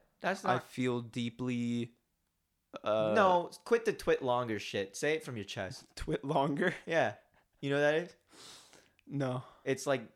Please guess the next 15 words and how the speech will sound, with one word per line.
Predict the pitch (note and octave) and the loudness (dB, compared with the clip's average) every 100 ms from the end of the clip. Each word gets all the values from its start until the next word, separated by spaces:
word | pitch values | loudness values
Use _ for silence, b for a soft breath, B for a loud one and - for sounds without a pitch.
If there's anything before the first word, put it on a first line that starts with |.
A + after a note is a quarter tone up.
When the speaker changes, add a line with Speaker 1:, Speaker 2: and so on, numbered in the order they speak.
| - | -6
Speaker 1:
the | A#2+ | -2
Notes | A2 A2+ - | -2 -2 -4
app | F#2 | -10
apology. | - - G2 F#2+ - - _ | -10 -12 -12 -14 -18 -20 _
Speaker 2:
Um, | D#3+ D#3 C#3 B2 B2+ - D#3 | 4 6 6 2 -4 -6 0
who's, | E3+ F3 E3 - - - - | 0 2 2 2 2 0 4
um, | D3 C#3+ C#3 C3+ B2+ B2+ B2 B2 - | 6 8 8 8 6 4 -2 -6 -8
um, | - C3 B2 A2+ G#2+ - | 0 2 2 0 -4 -4
who's | D3+ D3+ | -2 0
your | C3 | 0
favorite | C3 A2+ G#2 - | 2 0 -2 -2
A$AP | G#2+ - F#2+ - | -2 0 0 -2
member? | - - - - b b b b _ _ | -10 -10 -10 -12 b b b b _ _
Speaker 1:
Probably | - G#2+ G#2 G2 | -8 -6 -4 -4
Rocky. | G2 G#2+ - C3+ | -6 -8 -14 -20